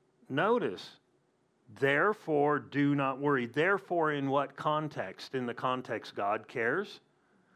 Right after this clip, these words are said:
that worry won't change things. Worry won't change your life.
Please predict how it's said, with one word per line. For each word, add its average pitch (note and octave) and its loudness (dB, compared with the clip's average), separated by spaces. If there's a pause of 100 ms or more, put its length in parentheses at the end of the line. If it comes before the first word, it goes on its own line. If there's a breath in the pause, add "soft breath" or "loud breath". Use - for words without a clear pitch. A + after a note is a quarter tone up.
(240 soft breath)
that A#2 -2
worry C3 0
won't A#2 -4
change C3+ -6
things. E3 -8 (520 soft breath)
Worry C#3 2
won't B2 0
change C3 -6
your G#2+ -2
life. B2+ 0